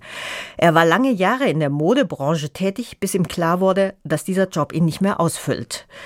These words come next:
Danach hat er sich als Unternehmensberater und Coach selbstständig gemacht.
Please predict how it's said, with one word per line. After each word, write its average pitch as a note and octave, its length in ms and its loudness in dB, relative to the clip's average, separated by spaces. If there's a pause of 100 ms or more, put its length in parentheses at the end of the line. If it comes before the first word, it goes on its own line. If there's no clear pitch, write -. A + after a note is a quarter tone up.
(140)
Danach F3+ 360 2
hat A3 120 -4
er E3 60 4
sich C#3 220 -2
als C#3 120 -2
Unternehmensberater E3 960 2
und G3 160 0
Coach D#3 360 -2
selbstständig C3 680 -2
gemacht. B2 340 -4